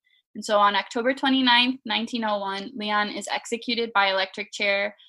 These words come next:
at New York's Auburn prison. And right before his death, Leon is quoted to say,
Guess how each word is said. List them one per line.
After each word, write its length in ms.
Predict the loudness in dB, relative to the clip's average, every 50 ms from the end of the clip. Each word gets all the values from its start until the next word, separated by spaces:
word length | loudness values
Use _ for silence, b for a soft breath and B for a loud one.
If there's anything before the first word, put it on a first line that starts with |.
| b b
at 140 | -2 -2 0
New 120 | 0 -2 -2
York's 360 | 2 2 2 2 0 -4 -2 2
Auburn 320 | 2 2 2 2 -2 -4 -4
prison. 520 | -6 -6 -6 -4 -2 0 0 0 0 -2 -6 _ _ _ _
And 360 | 0 2 2 2 2 4 4
right 140 | 2 2 2
before 320 | 0 -4 -2 0 0 0 0
his 200 | 0 -2 -4 -2
death, 340 | 2 6 6 6 6 4 0 -8 _ _ _ _ -10
Leon 440 | -6 -2 0 0 2 0 0 -2
is 100 | -4 -8
quoted 400 | -8 -6 -4 -2 -2 -2 -4 -4
to 100 | -6 -10
say, 400 | -6 -4 -2 0 0 0 -2 -4